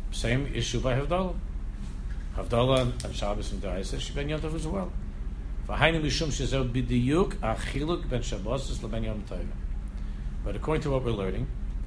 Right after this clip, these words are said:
we understand the chiluk between Shabbos and Yom Tov. Sheyom, sheyom Shabbos mitzad atzmo hu Yom Kedusha. Shabbos mitzad atzmo be'etzem is Yom Kedusha.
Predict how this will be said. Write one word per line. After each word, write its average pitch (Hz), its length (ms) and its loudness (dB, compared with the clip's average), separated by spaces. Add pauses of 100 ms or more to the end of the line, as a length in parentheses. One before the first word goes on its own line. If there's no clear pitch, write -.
(420)
we 110 80 0
understand 123 480 0 (380)
the 101 60 -4
chiluk 131 360 0
between 117 180 -2
Shabbos 113 380 -2
and - 80 -4
Yom - 200 -4
Tov. 123 80 -2
Sheyom, 156 580 0
sheyom 147 380 0
Shabbos 104 420 -2
mitzad 107 360 -2
atzmo 151 520 0 (340)
hu 117 60 2
Yom 117 200 2
Kedusha. 131 400 0 (760)
Shabbos 151 520 4
mitzad 131 420 2
atzmo - 460 2
be'etzem 143 540 0
is 127 140 -2
Yom 120 160 2
Kedusha. 156 440 0